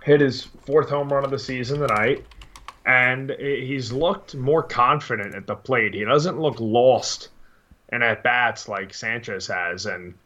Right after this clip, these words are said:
going back to the end of the twenty nineteen season during that postseason a-, and all of the shortened season last year, and it,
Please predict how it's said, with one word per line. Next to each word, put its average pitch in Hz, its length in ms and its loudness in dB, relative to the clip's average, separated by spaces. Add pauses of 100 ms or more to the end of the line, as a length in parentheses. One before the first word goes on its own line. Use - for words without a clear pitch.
(540)
going 190 260 6
back 156 220 0
to 143 100 -8
the 135 140 -2
end 139 140 -2
of 135 60 -2
the 131 140 -6
twenty 135 240 -4
nineteen 127 480 -4
season 135 520 0
during 123 220 4
that 117 260 0
postseason 113 720 0
a-, 98 360 -2
and 104 100 -2
all 151 240 8
of 156 100 6
the 139 60 6
shortened 131 380 2
season 113 420 -2
last 113 380 2
year, 95 380 -4 (720)
and 110 400 2
it, 107 100 -6